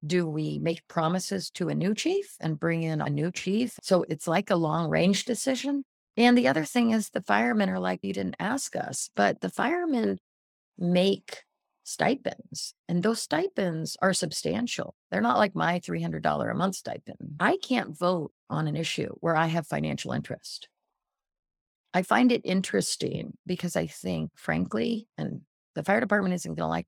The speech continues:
me saying this, especially in an interview, but if you have financial interest over a certain amount, I don't think you should be able to vote or have a real opinion. 'Cause how do you separate your financial interest, which as an elected official, I'm forced to do, I have to do it,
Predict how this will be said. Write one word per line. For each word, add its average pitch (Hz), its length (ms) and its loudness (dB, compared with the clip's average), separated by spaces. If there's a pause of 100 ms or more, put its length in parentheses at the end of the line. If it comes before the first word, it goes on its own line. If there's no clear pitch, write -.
me 190 100 -2
saying 185 380 -2
this, 254 320 -4
especially - 440 -2
in 196 80 4
an 180 100 2
interview, 214 440 -2 (500)
but - 80 6
if 247 140 6
you 285 100 6
have 302 180 2
financial 294 440 4
interest 220 440 2
over 190 180 0
a 180 60 0
certain - 300 -2
amount, 170 440 -2 (720)
I 214 120 4
don't 349 240 0
think 294 200 -2
you 240 120 0
should 208 220 -2
be 214 180 2
able 226 240 2
to 185 100 -4
vote - 320 -4
or 196 140 6
have 190 220 4
a 170 80 2
real 165 240 0
opinion. - 480 -8 (420)
'Cause 185 140 -6
how 196 160 0
do 254 60 0
you 262 100 0
separate 190 500 0
your 170 100 -4
financial 165 560 -2
interest, - 560 -4 (280)
which - 200 -2
as 170 180 4
an 175 60 -4
elected 160 340 -4
official, - 460 -6
I'm 160 360 0 (140)
forced - 340 -2
to - 60 -4
do, - 180 -6 (160)
I 71 100 -4
have - 360 -2
to - 100 -8
do 90 160 -6
it, - 160 -6